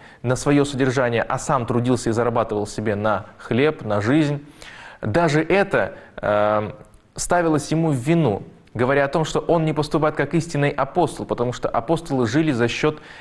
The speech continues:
тех общин, в которых они проповедовали. И даже такое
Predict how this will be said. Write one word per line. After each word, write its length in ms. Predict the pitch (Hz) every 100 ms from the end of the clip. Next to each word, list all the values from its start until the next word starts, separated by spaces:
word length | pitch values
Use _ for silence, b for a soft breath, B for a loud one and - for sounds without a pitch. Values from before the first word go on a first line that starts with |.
| B
тех 220 | - 139
общин, 340 | 135 - 180 170
в 60 |
которых 380 | - 156 143 139
они 180 | 135 143
проповедовали. 880 | 143 135 143 139 117 98 82 82 - B B B
И 80 | 131
даже 380 | 127 147 131 135 B B
такое 680 | 147 - 190 196 120 95